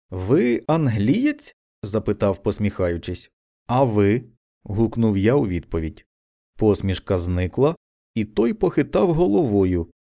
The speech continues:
ніби йому жаль було мене розчаровувати. Проте за мить хлопець пожвавився. "То пусте!" вигукнув він підбадьорливо.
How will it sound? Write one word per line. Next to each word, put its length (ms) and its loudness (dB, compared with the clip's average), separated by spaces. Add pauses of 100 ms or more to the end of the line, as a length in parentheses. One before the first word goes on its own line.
ніби 320 0
йому 260 2
жаль 260 0
було 360 4
мене 320 2
розчаровувати. 840 0 (360)
Проте 560 0 (320)
за 280 0
мить 320 0
хлопець 720 0 (100)
пожвавився. 880 2 (460)
"То 180 4
пусте!" 760 0 (380)
вигукнув 640 0
він 340 0
підбадьорливо. 1120 0